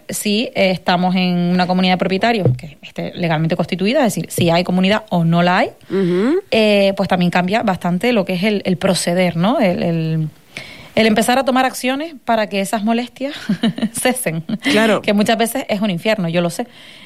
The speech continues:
Speaker 1: Entonces, eh, primera diferencia, mm, si es inquilino o si es propietario, ¿vale? Porque aquí tenemos que tener en cuenta que la molestia, vamos a decirlo así, la causa el inquilino,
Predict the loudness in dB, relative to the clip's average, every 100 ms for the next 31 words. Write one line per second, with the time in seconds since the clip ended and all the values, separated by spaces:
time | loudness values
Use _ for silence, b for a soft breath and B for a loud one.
0 | -2 2 2 4 2 2 2 0 -2 2
1 | 4 4 4 4 4 2 0 0 2 2
2 | 2 0 0 2 2 0 -2 -4 -8 -4
3 | 0 2 0 0 0 2 2 0 2 2
4 | 2 0 0 2 0 0 0 2 0 0
5 | -4 -4 -2 0 -2 B B B 0 2
6 | 2 0 0 0 -2 0 0 0 0 0
7 | 2 0 -4 B B -4 -2 -2 -4 _
8 | _ _ 0 2 2 2 0 2 2 2
9 | 0 -4 -6 -4 -2 0 0 0 0 2
10 | 2 -2 0 0 2 0 2 0 0 -2
11 | 0 2 4 2 0